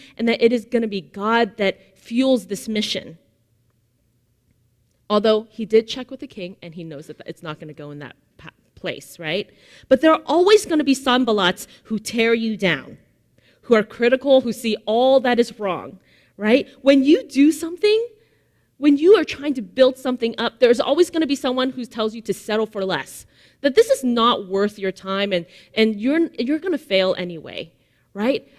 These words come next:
That is, that is just the nature of how things work. There are always gonna be haters, right?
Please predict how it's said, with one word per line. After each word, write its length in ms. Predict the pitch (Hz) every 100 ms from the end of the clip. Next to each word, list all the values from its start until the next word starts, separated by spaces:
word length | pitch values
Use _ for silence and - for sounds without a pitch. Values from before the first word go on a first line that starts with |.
| _
That 340 | 196 269 370
is, 200 | 311 233 _ _ _ _ _ _ -
that 160 | 262
is 120 | 339
just 180 | - 349
the 80 | 403
nature 460 | 302 254 262 294 -
of 180 | 208
how 240 | - 208 220
things 300 | 202 190 185
work. 300 | 180 - _ _ -
There 200 | 214 262
are 60 |
always 340 | - 247 294 240
gonna 180 | 262 262
be 140 | 262
haters, 560 | 220 214 135 - - _ _ _ _ _ 190
right? 380 | 220 226 -